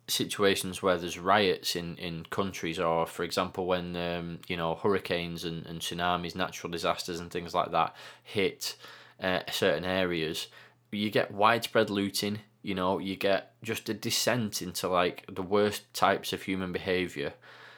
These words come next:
Um, you also obviously get the dis-, you know, the, um, the emergence of, of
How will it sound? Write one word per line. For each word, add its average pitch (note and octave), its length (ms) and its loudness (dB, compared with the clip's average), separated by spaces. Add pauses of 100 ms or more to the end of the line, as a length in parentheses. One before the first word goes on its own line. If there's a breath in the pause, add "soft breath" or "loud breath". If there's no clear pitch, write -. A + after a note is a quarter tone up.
(160 loud breath)
Um, F2+ 260 0
you B2 140 -2
also D3+ 480 4
obviously F#2+ 380 0
get F2 260 0
the F2+ 240 -8
dis-, F#2 300 -4
you G2+ 140 0
know, F2 140 0
the, F2+ 300 0
um, F2 320 0 (800)
the F#2 240 2
emergence F#2+ 580 2
of, F2+ 320 -4
of G2 220 -6